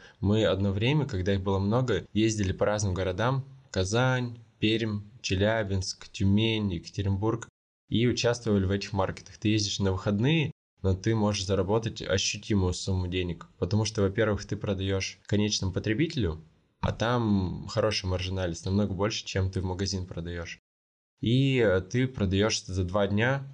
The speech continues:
большому количеству людей. Ты бы так нигде не продал. Вот на улице встанешь, так не продашь.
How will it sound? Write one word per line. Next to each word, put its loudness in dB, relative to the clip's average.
большому 0
количеству -2
людей. 0
Ты -2
бы 0
так -2
нигде -2
не 0
продал. -4
Вот -10
на 4
улице 0
встанешь, -2
так -4
не -2
продашь. -2